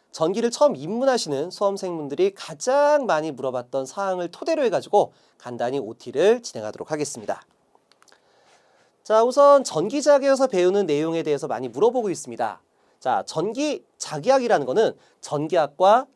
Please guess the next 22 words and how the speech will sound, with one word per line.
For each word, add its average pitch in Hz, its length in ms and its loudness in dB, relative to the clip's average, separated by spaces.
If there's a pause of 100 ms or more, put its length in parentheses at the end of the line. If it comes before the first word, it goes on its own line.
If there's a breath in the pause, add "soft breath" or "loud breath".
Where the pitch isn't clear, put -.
자기학을 160 600 -2
결합시킨 233 580 -4
학문으로 233 520 0 (240 soft breath)
전기에 220 500 -4
있어서는 208 420 -4
가장 262 640 -2
기초가 180 600 -6
되는 185 340 -2
내용이다라고 143 880 -4
볼 117 120 -20
수가 127 200 -12
있습니다. 117 640 -2 (800 soft breath)
자, 160 80 0
해서 214 420 6
전기를 247 440 0
공부함에 214 580 2
있어서 180 440 2
필요한 233 420 0
전기적 170 680 0
용어라든가 135 800 -2
전기 127 380 -12
현상 185 420 2